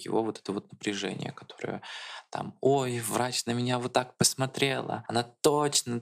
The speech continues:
точно, точно ненавидит меня за то, что у меня вич». И потом, в следующий раз, мы это повторяем, и так я потихонечку создаю для него такие условия,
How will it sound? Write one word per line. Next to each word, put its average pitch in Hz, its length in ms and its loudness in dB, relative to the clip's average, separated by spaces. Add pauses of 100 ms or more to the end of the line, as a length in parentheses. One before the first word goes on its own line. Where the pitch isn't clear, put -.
(100)
точно, 143 440 4
точно 139 440 2
ненавидит 135 640 2
меня 123 140 0
за 117 100 0
то, 117 120 0
что - 200 -2
у - 20 0
меня 101 160 0
вич». - 380 -6
И 104 720 0 (220)
потом, 202 520 2 (380)
в - 40 -4
следующий 107 500 -2
раз, - 340 -2 (300)
мы 131 180 0
это 139 160 0
повторяем, 165 640 2
и 120 60 0
так 185 220 2
я 135 60 2
потихонечку 135 640 -2
создаю 127 440 2
для 107 120 2
него 104 220 0
такие 104 320 -4
условия, 160 640 0